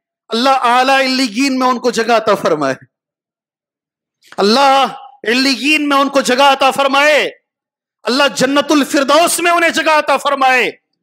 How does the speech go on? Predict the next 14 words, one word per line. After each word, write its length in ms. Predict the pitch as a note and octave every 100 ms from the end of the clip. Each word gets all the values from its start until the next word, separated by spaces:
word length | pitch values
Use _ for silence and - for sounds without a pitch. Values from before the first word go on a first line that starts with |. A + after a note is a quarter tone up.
| _ -
हम 120 | C#4+
उनके 180 | F4 F4+
लिए 140 | F4+
दुआ 260 | D4 F4 F4
करते 320 | D4 C4 C4+
हैं। 320 | G#3 D#3+ A#2 _ _ _ _
मैंने 180 | A#3+ D#4
सुना 440 | C#4+ - A3 B3+ C#4
है, 420 | B3 F3+ A#2+ - _ _ _ _ _ -
मरने 340 | F#3 B3 C#4 C#4
से 140 | B3+
पहले 300 | A#3 A3+ A#3+
उनकी 280 | A#3 A3 A#3
हालत 560 | F#3 F#3+ G#3 - -